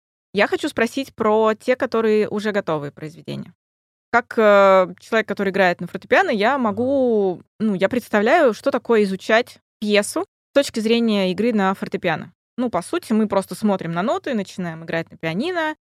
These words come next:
там, возможно, какие-то места отрабатываем технические, какие-то упражнения делаем для повышения техники,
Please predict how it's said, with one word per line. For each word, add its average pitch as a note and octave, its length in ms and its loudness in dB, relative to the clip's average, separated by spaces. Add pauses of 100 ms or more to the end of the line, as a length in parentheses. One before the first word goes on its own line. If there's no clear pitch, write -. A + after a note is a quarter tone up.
(120)
там, D#3 160 -8
возможно, F#3+ 380 -2
какие-то F#3+ 340 -8
места F#3+ 240 -4
отрабатываем D#3+ 540 -4
технические, B3 920 -4
какие-то - 360 -12
упражнения D4 500 -2
делаем C#4 380 0
для B3 80 -4
повышения A3 480 -4
техники, F#3 640 -2